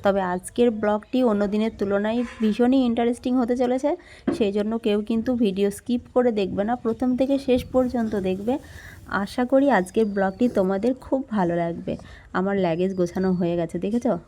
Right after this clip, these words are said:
কোথায় যাবো বলো তো? হ্যাঁ, যাবো তো অবশ্যই, কোনো একটা জায়গায় যাবো, তবে এখন বলবো না, ঠিক তোমাদের বলবো সময় হলে। তো ওই ঘরটা গোছগাছ করেই চলে এলাম।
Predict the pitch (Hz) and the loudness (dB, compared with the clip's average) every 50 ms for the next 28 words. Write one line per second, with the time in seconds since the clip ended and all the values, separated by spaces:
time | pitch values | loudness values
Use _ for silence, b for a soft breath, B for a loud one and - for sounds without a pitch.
0 | _ - 185 185 - 220 208 190 180 180 190 202 208 214 226 226 233 254 269 370 | _ -8 -6 -4 -2 0 0 0 0 0 0 0 0 -2 -2 -2 -2 -2 -2 -2
1 | 359 B B B B B B B 190 180 151 151 170 170 175 196 240 247 269 240 | -2 B B B B B B B -2 -2 -2 0 0 0 0 0 0 4 4 6
2 | 202 185 185 185 180 - - - 175 190 247 269 269 220 196 185 175 175 175 - | 6 6 4 2 0 0 -2 -2 0 0 0 0 0 0 2 2 2 0 0 0
3 | 190 180 180 165 156 160 170 185 185 180 175 165 185 214 277 285 - - 196 190 | -2 0 2 2 2 2 2 2 0 0 0 0 0 -2 -2 -2 0 0 2 2
4 | 175 160 175 - 247 247 247 240 226 196 180 180 190 208 240 269 269 - - 277 | 2 2 0 0 2 2 4 4 4 4 2 2 0 -2 -2 -4 -4 -4 -6 -6
5 | 277 - 269 254 247 247 254 247 240 220 220 220 214 220 254 254 - - 202 202 | -2 0 0 2 2 2 2 2 2 2 2 2 2 2 0 0 -2 -2 -2 0
6 | 208 208 214 208 190 196 226 302 - B B B B B B B B 226 226 214 | 0 0 2 2 2 0 0 -2 -4 B B B B B B B B 2 4 4
7 | 208 226 233 226 233 240 226 208 202 196 202 202 214 226 - - 196 202 208 233 | 4 4 2 2 2 0 0 2 0 0 0 0 -2 -2 -2 -2 0 0 0 2
8 | 226 233 202 185 185 190 196 208 233 262 294 | 2 2 2 4 4 4 4 2 2 0 -2